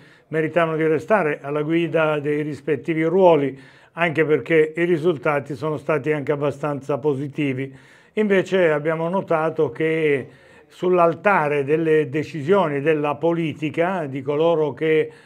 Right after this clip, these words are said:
devono gestire tutto, eh, si sono praticamente, mm,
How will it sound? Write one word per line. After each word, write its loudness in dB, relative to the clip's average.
devono 0
gestire 0
tutto, -4
eh, -4
si -6
sono 2
praticamente, 0
mm, -12